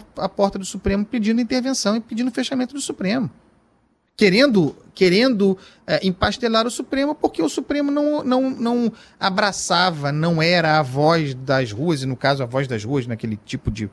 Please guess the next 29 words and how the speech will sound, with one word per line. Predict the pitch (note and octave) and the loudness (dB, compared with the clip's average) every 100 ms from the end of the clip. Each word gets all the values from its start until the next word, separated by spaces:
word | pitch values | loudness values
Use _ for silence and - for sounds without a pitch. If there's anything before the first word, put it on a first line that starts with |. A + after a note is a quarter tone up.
| - - - | -12 -12 -4
populismo | C#3 C3 C3+ C#3 | -2 0 -2 -2
bolsonarista, | C3 C#3 E3 E3+ - | -2 -2 -2 -4 -2
sendo | A3 | -2
a | |
voz | G#3 A3 | 0 -2
do | |
presidente | A3 A#3+ A3+ A#3+ | 0 0 2 2
da | |
República. | C4 C#4 F#3+ A3+ D#3 - E2+ - - - - D3+ E3 | 0 0 0 2 0 -2 -8 -10 -20 -14 0 6 8
Não | F3+ F#3 F#3 F#3+ F#3+ F#3+ F#3+ F#3 F#3 | 8 8 8 8 8 8 8 8 8
é | D#3 D#3 E3+ F#3 G#3+ | 8 8 8 8 6
bom, | F#3 E3 E3+ F#3 F#3+ E3+ C3 G#2+ - - - | 6 8 8 8 8 8 6 2 -6 -20 -8
não | C3+ C#3+ C3+ | 0 2 4
é | C3+ | 6
bom | D3 D3 D#3 | 4 4 2
caminho. | F3+ F3+ D3+ D3+ C3 | 2 4 4 4 4
Então, | A2 - G#3 E3 | 2 4 4 4
Fux, | A#2 - G3+ E3+ - - - - - - - _ - | 0 -2 2 2 2 -4 -2 0 -2 -6 -18 _ -6
nós | A#2+ A#2 | -2 0
estamos | - F3+ G3+ | 2 4 4
de | D#3 C#3 | 4 4
olho, | C3+ C3 | 4 2
nós | A#2 | -2
conhecemos | - A2+ - F3 F3+ | -2 -2 0 0 2
você, | D3+ - A#2+ | 0 0 -2
conhecemos | A2+ A#2 E3+ F3 | -2 -2 0 -2
a | D#3 | -2
sua | - | -6
história, | B2+ - G#2+ G#2+ A2 | -8 -2 0 0 -2